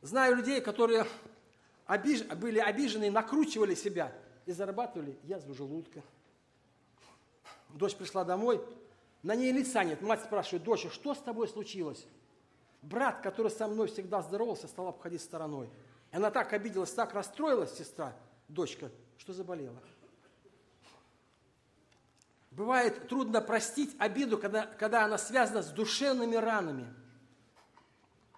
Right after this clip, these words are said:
Когда у нас болит зуб, то наше внимание все концентрируется на зубной боли. Но когда, э, поражена наша душа, то мы концентрируемся на этой боли. Душа болит.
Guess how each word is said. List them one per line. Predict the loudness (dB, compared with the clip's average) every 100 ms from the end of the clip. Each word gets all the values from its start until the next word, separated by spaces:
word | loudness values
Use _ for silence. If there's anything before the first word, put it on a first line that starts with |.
| _ _ _ _ _ _ _ _ _ -2
Когда | 2 6 6 6 4
у |
нас | 4 2 4
болит | 4 4 2
зуб, | 0 -2 2
то | 4
наше | 4 2 2 2 2 -2 -12 -20 -20 -8
внимание | -2 4 6 6
все | 4 2
концентрируется | 2 0 0 0 0 0 0
на | 2
зубной | 2 2 4 4
боли. | 4 4 0 -10 -18 -20 _ _ -10
Но | -8
когда, | -4 2 6 6 4 -4 -16 -20 -20 -14
э, | -2 0 2 2
поражена | 2 4 2
наша | 4 4 4
душа, | 0 2 2
то | 2 2
мы | 0
концентрируемся | 0 -2 -4 -4 -2 -2 -2 2
на | 4
этой | 4 4 2
боли. | 2 4 4 0 -6 -10
Душа | -4 0 4 4
болит. | 2 -2 -4